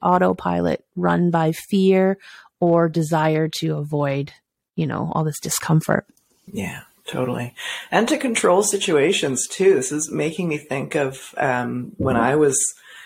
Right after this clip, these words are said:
Speaker 2: initially practicing years ago, not replying right away. It, it, uh, became apparent that that's what I was doing, and I also didn't want those feelings. So I was about to do some rituals,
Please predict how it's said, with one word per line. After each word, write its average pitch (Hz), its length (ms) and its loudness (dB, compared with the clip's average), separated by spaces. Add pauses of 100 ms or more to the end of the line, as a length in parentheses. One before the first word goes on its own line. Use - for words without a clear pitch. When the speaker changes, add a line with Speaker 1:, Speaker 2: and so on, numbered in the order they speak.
(200)
Speaker 2:
initially 120 580 -2
practicing 120 960 -4
years 120 380 -2
ago, 113 600 0 (180)
not 123 380 0
replying 120 500 0
right 95 220 0
away. 95 320 2
It, - 260 -2
it, - 120 -20 (340)
uh, - 80 -10 (280)
became 117 380 -2
apparent 117 480 -2
that 127 160 -2
that's 113 260 0
what - 80 -4
I 101 100 0
was 110 180 0
doing, 127 340 2
and 120 100 -2
I 117 100 -6
also 127 300 -6
didn't 127 220 -6
want 120 220 -2
those 110 160 -2 (100)
feelings. 131 480 -4 (800)
So - 160 0
I 156 40 4
was 156 120 2
about 165 220 4
to 185 100 -2
do 160 180 6
some 139 680 2 (580)
rituals, 139 840 0